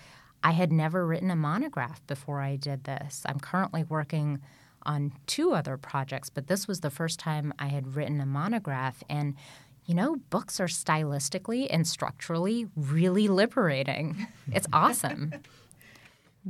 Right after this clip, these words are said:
Speaker 2: That's great. That's great. Um,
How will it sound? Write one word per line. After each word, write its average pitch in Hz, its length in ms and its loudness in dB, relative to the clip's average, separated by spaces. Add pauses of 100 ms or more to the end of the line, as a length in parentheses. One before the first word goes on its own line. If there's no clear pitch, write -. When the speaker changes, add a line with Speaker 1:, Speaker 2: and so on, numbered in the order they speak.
(720)
Speaker 2:
That's 196 220 -6
great. 185 320 -4 (120)
That's 165 220 -12
great. 160 320 -10 (480)
Um, 185 440 2